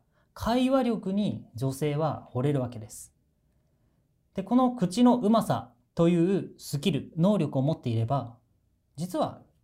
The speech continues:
現代社会、現実世界、そして社会活動の中で多くの人を従えたり、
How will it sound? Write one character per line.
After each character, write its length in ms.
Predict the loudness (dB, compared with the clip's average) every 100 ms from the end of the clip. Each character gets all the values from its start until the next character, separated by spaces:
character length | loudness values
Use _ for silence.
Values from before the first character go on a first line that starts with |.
| _ -4
現 220 | -2 0
代 160 | 0
社 140 | -2 -6
会、 220 | -8 -12 _
現 200 | -2 -2
実 220 | -2 -6
世 80 | -8
界、 220 | -8 -10 _ _ _
そ 120 | -10
し 80 | -8
て 80 | -6
社 160 | -4
会 180 | -2 -2
活 200 | -4 -6
動 60 | -4
の 60 |
中 220 | -4 -4 -6
で 280 | -6 -8 -14 _ _ _
多 280 | 0 0 0
く 120 | -2
の 120 | -6
人 220 | -6 -6 -8
を 60 |
従 260 | -8 -6 -4 -4
え 60 |
た 100 | -6
り、 140 | -8